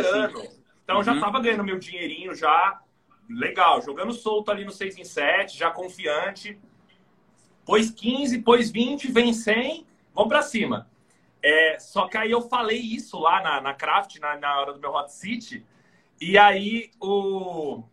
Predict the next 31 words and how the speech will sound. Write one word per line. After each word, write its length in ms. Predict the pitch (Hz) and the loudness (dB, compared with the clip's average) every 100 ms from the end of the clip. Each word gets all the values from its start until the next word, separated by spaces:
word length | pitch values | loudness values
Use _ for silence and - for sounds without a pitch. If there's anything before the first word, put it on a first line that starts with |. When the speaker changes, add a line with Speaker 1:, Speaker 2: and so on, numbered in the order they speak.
| _ _ | _ _
Speaker 2:
esqueci 580 | 170 165 190 180 - 165 | -16 -8 -8 -6 -10 -8
do, 320 | 156 147 139 | -4 -2 -2
do 180 | 131 143 | -4 -4
no-, 180 | 143 143 | -2 0
ah, 320 | 135 156 147 | 2 4 4
o 140 | 143 139 | 2 -2
Vitor, 600 | - 240 - 160 110 - _ _ | -4 -4 -2 -4 -4 -6 _ _
o 120 | 139 139 | -10 -8
Vitor 460 | 147 226 220 202 | -4 0 4 4
falou 180 | 208 214 | 4 4
assim, 420 | 208 208 180 131 - _ _ | 4 0 -12 -12 -18 _ _
"Só 320 | - 208 226 | -4 -2 -2
isso?" 440 | - - - 104 - _ _ _ - | -6 -12 -16 -20 -20 _ _ _ -12
Aí 100 | 113 | -12
eu 60 | 117 | -8
falei, 340 | 117 107 98 | -6 -6 -6
"Meu 920 | 98 98 101 110 139 165 208 220 - | -10 -8 -6 -2 2 6 6 6 4
Speaker 1:
<laughs> 80 | - | 0
Speaker 2:
Deus 760 | 135 160 139 - 247 269 254 | -2 2 2 4 6 6 4
do 140 | 233 214 | 0 -2
céu, 720 | 127 - 208 185 165 147 131 - - _ _ 170 | -2 4 6 8 6 4 2 -6 -20 _ _ -2
não 180 | 226 226 | 0 2
mexe 380 | 202 208 - 277 | 2 0 0 -2
assim 280 | 277 311 330 | -4 -6 -12
comigo, 380 | 359 359 330 330 | -6 -2 -2 0
não." 520 | 226 196 220 277 254 - _ _ - | 2 4 4 2 0 -6 _ _ -20
<laughs> 720 | 214 214 190 147 - _ _ | -4 -2 -2 -4 -10 _ _
Vamos 340 | 254 302 277 254 | 0 2 2 2
ver 160 | 220 | 2
se 100 | |
é 60 | 220 | 4